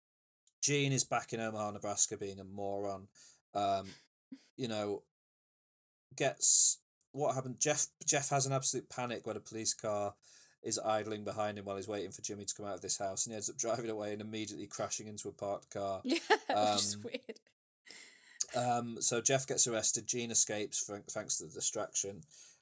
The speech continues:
Speaker 1: Um,
Speaker 2: Mm.
Speaker 1: but it ultimately leads basically to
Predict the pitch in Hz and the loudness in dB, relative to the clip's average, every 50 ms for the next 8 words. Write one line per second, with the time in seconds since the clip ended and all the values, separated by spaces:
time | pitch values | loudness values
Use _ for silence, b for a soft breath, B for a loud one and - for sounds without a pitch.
0 | _ - 101 104 101 101 101 98 92 92 - - 120 113 104 - - 143 147 147 | _ -2 0 0 2 2 0 -2 -4 -8 -6 -2 -2 0 0 2 4 4 4 6
1 | 135 - - 139 113 110 117 117 117 113 110 104 - - 117 107 104 - - - | 6 4 4 4 2 -2 0 0 0 2 2 0 0 0 0 2 2 2 2 0
2 | - 101 - - - 110 104 104 101 92 | -2 -4 -4 -2 -2 -2 -2 -2 -4 -6